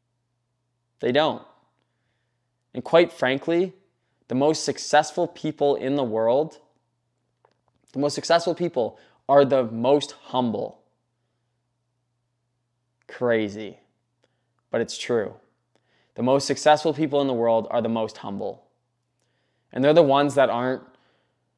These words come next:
sharing a million photos of their private jets and their yachts and their money and everything in between.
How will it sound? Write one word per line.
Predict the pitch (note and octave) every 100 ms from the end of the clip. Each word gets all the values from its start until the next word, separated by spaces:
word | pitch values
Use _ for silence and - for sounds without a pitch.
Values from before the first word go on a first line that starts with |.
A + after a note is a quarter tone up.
| _ _ _
sharing | - - C3+ C3+ C#3 C3+ C3
a |
million | A#2+ C3+ C#3+ C#3 C3+
photos | - C#3 C#3+ C3+ B2
of | B2+ A#2 - - - _ -
their | A#2
private | - B2 C3 A#2+
jets | B2+ B2 - -
and | B2
their | A#2 A#2
yachts | A2 A2+ A2 - - A#2+
and | A#2+
their | A#2
money | A2+ A2 A2+ A2+ A2+
and | G#2+ G#2 G2+ _ _ _ _ _ _ _
everything | - A2+ B2+ C3 C3
in | C3 C3
between. | C3 - B2 A#2 A2+ A2